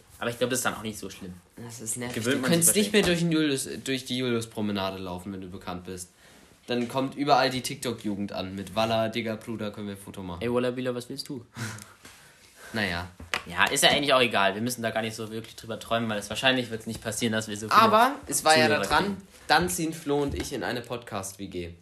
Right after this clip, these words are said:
Speaker 1: Genau.
Speaker 2: Und dann
Speaker 1: Weil
Speaker 2: haben wir eine W G.
Speaker 1: ich
Speaker 2: Wie
Speaker 1: hab
Speaker 2: geil wäre
Speaker 1: voll
Speaker 2: es, wenn wir zu zweit einfach eine Wohnung hätten und wir dann, oh, das wär doch so,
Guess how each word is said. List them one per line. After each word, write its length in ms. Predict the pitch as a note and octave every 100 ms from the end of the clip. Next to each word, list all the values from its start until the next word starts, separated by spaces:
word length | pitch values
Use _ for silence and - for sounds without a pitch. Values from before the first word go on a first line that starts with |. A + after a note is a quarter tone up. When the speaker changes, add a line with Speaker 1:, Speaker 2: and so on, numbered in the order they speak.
| _ - - -
Speaker 1:
Genau. 440 | B2+ B2+ A2 F2+ F2+ - - - -
Speaker 2:
Und 140 | -
dann 100 | D#3+
Speaker 1:
Weil 160 | C3+ D#3+
Speaker 2:
haben 160 | E3+ F3
wir 60 |
eine 160 | E3+ D#3
W 80 | D#3
G. 200 | F3+ F3+ -
Speaker 1:
ich 140 | -
Speaker 2:
Wie 40 | F3
Speaker 1:
hab 100 | F#3
Speaker 2:
geil 280 | F#3 G3+
wäre 120 | E3+ F#3
Speaker 1:
voll 80 |
Speaker 2:
es, 160 | G#3+ G#3+
wenn 140 | E3+
wir 100 | E3+
zu 160 | E3 D#3
zweit 420 | - - D3+ E3+
einfach 180 | D3 C3+
eine 200 | C3+ A#2+ -
Wohnung 340 | B2 C3+ A#2+
hätten 460 | A#2 G#2+ B2 C3 C#3+ _ _ _ -
und 220 | C3 B2
wir 300 | C3 C3 A#2+ - -
dann, 460 | B2+ C3+ C3 A2 - -
oh, 80 | C3+
das 180 | C3 -
wär 80 | B2
doch 120 | A#2
so, 380 | A2+ A2+ G#2 -